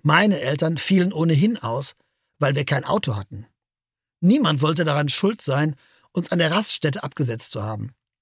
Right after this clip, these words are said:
Denn sollte tatsächlich etwas schiefgehen, würde sich der oder die Entsprechende anhören müssen,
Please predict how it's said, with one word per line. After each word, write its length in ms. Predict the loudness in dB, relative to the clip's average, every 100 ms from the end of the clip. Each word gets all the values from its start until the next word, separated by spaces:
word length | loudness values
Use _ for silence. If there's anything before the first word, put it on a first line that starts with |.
| _ _ _ _ _
Denn 140 | -2 2
sollte 260 | 2 0
tatsächlich 480 | -2 0 0 -2 -2
etwas 240 | -2 0 0
schiefgehen, 580 | 0 0 -2 -4 -4 -6 -20 -20 _
würde 160 | 2 4
sich 180 | 2 2
der 440 | 2 4 2 0
oder 160 | 0 0
die 340 | 0 -2 -2
Entsprechende 720 | 2 2 2 -2 -2 -2 -2
anhören 500 | 0 2 2 2 0
müssen, 380 | 0 -2 -4 -8